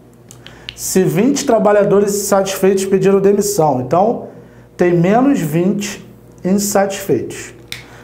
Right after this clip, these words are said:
Então, como eu tenho menos vinte insatisfeitos, vem comigo. Os satisfeitos são cento e vinte e os insatisfeitos são trezentos, menos vinte, que dá duzentos e oitenta. Tudo bem?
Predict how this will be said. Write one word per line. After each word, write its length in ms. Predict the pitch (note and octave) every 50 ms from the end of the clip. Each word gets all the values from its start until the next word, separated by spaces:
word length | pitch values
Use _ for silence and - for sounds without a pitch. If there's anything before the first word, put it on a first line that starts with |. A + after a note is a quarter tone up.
| - - -
Então, 600 | E3 D#3+ D#3 - A#3+ C4 A#3+ - - - - - - - - - - - -
como 180 | - G3+ G#3+ A#3
eu 100 | A#3 A3+
tenho 180 | - G3+ G3+
menos 300 | F#3+ F#3 G3+ A3 A3+ G#3+
vinte 280 | D#3+ D#3+ E3+ F3 F3 E3+
insatisfeitos, 720 | - - - - C#3+ C#3 - - - F#3+ F#3+ F#3+ F3+ -
vem 140 | - D3+ E3
comigo. 420 | E3 - G3 E3 C#3 G#2+ F#2+ - - - - - - - - - - - - - -
Os 140 | - C3+ C3
satisfeitos 800 | - - F3+ F#3+ F#3 - - - - E3 D3+ C3 A#2 - - -
são 180 | - C#3 C3+ C3
cento 320 | C3 - C#3+ B2+ A#2+ -
e 40 | F3
vinte 600 | E3 D#3+ F3 F#3 G3+ - - - - - - - - - - - - - - - - - - -
e 120 | - F3+ E3
os 220 | E3+ F3 E3 F3
insatisfeitos 920 | G#3 A#3 G3+ - - G3 F#3 F3+ F3 - - - - F3 F#3 F#3 - - -
são 180 | - F3+ F3+
trezentos, 1000 | F3+ - G3+ G#3 G3+ F3 D3 D#3+ D#3 D#3+ E3 D#3 - - F#3+ F#3 - - - - - - - - - - - - - - - - - - - - - - - - - -
menos 360 | C#3 C#3 D3 D3+ D3+ D#3 D3
vinte, 340 | C3 B2+ C#3 C#3+ C#3+ C#3+ -
que 100 | - -
dá 180 | D3 C3+ C3+ C#3 C3+ - -
duzentos 500 | - C#3 D3+ D3+ C3+ B2+ C#3+ C3+ C#3 C3
e 40 | C#3
oitenta. 440 | D#3+ D#3+ D#3 - A2 G2+ G2+ G2+ - - - - - - - - - - -
Tudo 160 | - C#3 C#3
bem? 280 | C#3 F3+ A#3+ - -